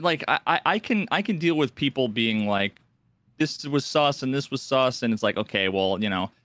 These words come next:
watch my fucking video where I talk about all these other alternative explanations for all these things, and, like, maybe you'll, you know, get educated as to,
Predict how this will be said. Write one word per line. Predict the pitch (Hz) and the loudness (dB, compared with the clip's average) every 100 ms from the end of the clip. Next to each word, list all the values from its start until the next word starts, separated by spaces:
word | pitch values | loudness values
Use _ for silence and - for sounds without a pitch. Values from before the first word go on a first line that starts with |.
| _ _ | _ _
watch | 131 160 180 | 0 2 2
my | 180 | -2
fucking | 160 151 147 127 | 0 0 0 0
video | 113 107 104 98 | 2 2 2 2
where | 101 101 95 | 2 2 4
I | 98 107 | 2 2
talk | 104 - 107 | 0 -2 -2
about | 104 101 98 | 0 0 2
all | 104 | 2
these | 107 101 - | 0 -2 -2
other | 107 104 | 0 2
alternative | 101 101 107 104 98 | 2 0 -2 -2 -2
explanations | 95 - 98 107 113 110 | -4 -6 -2 -2 -2 -6
for | - 104 | -2 0
all | 98 | 0
these | 98 - | -2 -4
things, | 107 104 101 | -2 -2 -4
and, | 98 | -4
like, | 92 95 | -8 -2
maybe | 104 110 104 | 0 0 0
you'll, | 101 95 95 | -2 -2 -2
you | 95 98 | -4 -6
know, | 87 98 _ _ _ - | -6 -8 _ _ _ -2
get | 110 107 | 0 0
educated | 107 107 - 104 101 | -2 -4 -2 0 0
as | 98 - | -2 -2
to, | 101 92 | -2 -4